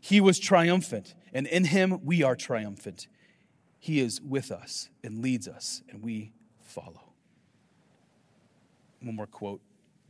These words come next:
that I find helpful regarding why Christians are triumphant and why when we sing, "Oh, come all ye faithful," we sing with a triumphant tone.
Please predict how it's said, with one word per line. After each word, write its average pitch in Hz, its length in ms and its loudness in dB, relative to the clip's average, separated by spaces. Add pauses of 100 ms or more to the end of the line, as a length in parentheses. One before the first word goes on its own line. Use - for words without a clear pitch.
(600)
that 92 100 -14
I - 20 -10
find 107 240 -10
helpful 107 480 -10
regarding 110 460 -8
why 107 160 -10
Christians 113 500 -10
are 104 80 -8
triumphant 104 540 -10
and 113 100 -10
why 117 100 -8
when 120 180 -8
we 117 120 -10
sing, 123 480 -10
"Oh, 120 100 -12
come 120 180 -12
all 113 140 -10
ye 113 120 -10
faithful," 113 420 -14
we 117 120 -10
sing 127 280 -10
with 120 160 -12
a 110 60 -16 (200)
triumphant 120 640 -10
tone. 123 500 -14